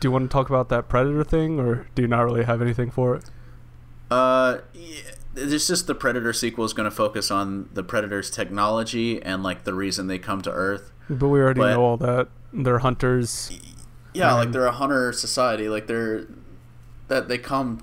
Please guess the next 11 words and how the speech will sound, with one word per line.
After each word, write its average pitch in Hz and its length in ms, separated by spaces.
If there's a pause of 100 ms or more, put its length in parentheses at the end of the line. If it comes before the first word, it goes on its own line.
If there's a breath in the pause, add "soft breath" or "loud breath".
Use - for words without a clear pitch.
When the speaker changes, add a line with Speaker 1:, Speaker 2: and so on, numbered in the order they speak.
Speaker 2:
to 110 160
hunt. - 480
Like, 104 200
that's 117 160
all. 120 320
I 123 80
don't 131 120
need 127 180
any 113 160
more, 113 380
like, 98 400